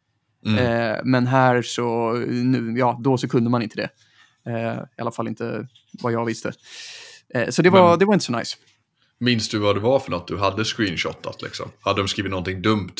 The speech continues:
Speaker 1: typ?
Speaker 2: Nej, nej. Så det var väl det som räddade mig också, att det var kanske inte riktigt helt uppenbart vad som... Eh,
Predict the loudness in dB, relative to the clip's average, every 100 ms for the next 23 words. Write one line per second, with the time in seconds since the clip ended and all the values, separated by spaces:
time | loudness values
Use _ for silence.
0 | -6 -6 -8 -18 -20 _ _ -16 -8 2
1 | 6 8 8 6 4 6 8 8 6 2
2 | 0 4 6 6 6 4 4 4 4 6
3 | 6 6 2 0 -2 4 4 4 0 -2
4 | -4 -6 -8 -4 -2 -2 -2 -6 -8 _
5 | -4 -2 2 2 2 0 -6 -2 0 0
6 | -2 -4 -6 -6 -4 -4 -4 -4 -4 -4